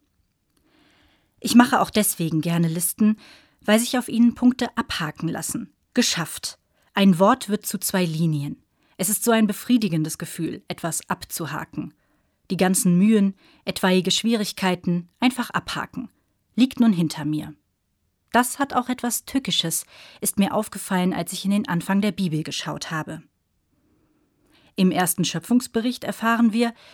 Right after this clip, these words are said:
dass Gott die Welt erschafft. Wir erfahren aber wenig darüber, wie viel Anstrengung Gott das kostete. Gott schafft mit Worten. Er spricht, es werde Licht und es ward Licht. Das ist alles. Keine Listen und keine Unterlisten mit Voraussetzungen.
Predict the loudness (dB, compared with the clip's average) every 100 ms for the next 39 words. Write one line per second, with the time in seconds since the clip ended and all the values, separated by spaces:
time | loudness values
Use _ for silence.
0 | -4 -2 2 0 0 -2 0 0 0 -6
1 | -6 -8 -10 -14 -16 _ _ _ _ 0
2 | 0 2 2 4 2 0 0 2 2 0
3 | -4 -4 -4 -6 -8 _ -8 -6 -6 -4
4 | 0 0 0 -6 -6 -4 -6 -8 -8 -10
5 | -8 -10 -10 -10 -12 -14 _ _ _ _
6 | _ -4 -2 0 -2 0 -2 -2 -4 -6
7 | -6 -10 -10 -14 _ _ _ _ -4 -4
8 | -4 -4 -4 -8 -8 -4 -2 0 0 -2
9 | -4 -8 -16 _ -2 0 2 2 0 -2
10 | -14 -14 -14 -16 _ _ _ -4 -4 -4
11 | -4 -6 -6 -10 -12 _ _ _ _ _
12 | _ 2 4 4 2 -2 4 6 6 4
13 | 2 2 2 0 0 -2 -2 -2 -2 -2
14 | -2 -2 -2 -4 -8 -4 -2 0 -2